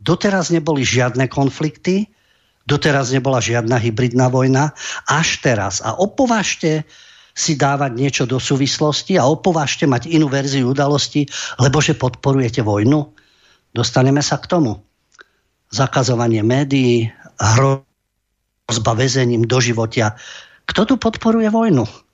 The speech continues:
O čom to rozprávajú? No, paradoxne, keď sa pozrieme do minulosti, tak podporovali všetky vojny.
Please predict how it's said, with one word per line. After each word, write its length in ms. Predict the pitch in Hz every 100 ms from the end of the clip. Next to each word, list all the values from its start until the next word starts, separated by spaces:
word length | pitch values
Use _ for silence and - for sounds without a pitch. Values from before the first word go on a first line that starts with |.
| _ _
O 80 | 117
čom 200 | 113 127
to 120 | 147
rozprávajú? 560 | 151 - 127 104 95 95 92 _ _ _ _ -
No, 120 | 117
paradoxne, 560 | 117 127 123 131 - 156
keď 200 | 127 123
sa 80 | 107
pozrieme 320 | 117 120 123
do 120 | 120
minulosti, 460 | 123 127 127 - 131
tak 180 | 117
podporovali 480 | - 123 139 127 127 120
všetky 280 | 147 - 160
vojny. 280 | 151 113